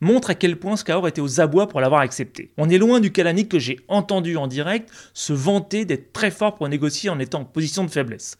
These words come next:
Cette clause est très utile du point de vue de l'investisseur parce que cela empêche l'entreprise sollicitant l'investissement de chercher d'autres offres qui pourraient conduire à un prix d'achat plus élevé et qui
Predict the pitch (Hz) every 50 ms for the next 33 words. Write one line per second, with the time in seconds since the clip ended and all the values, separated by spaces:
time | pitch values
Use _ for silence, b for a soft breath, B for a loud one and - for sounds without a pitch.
0 | _ - - 190 180 185 - 220 262 247 180 143 - - - 240 226 180 220 190
1 | - - 233 202 208 190 - 185 190 180 175 214 185 180 175 175 165 - - 151
2 | - - 262 254 - 160 - - 180 160 - 180 151 147 - - 214 208 - 220
3 | 202 190 - 185 160 147 - 147 - - 165 151 - 151 139 139 - - - 147
4 | 135 131 135 135 131 - 135 - - 185 233 262 - 131 123 127 - - - 208
5 | - - - 240 196 185 190 190 - 170 135 127 160 185 226 226 - - - -
6 | 147 143 147 143 143 135 135 147 156 147 170 196 185 139 123 117 107 - - -
7 | - 202 190 175 156 - - 147 139 - 139 135 123 139 135 139 143 160 190 226
8 | 254 - - 220 226 247 247 226 - - - - 196 202 -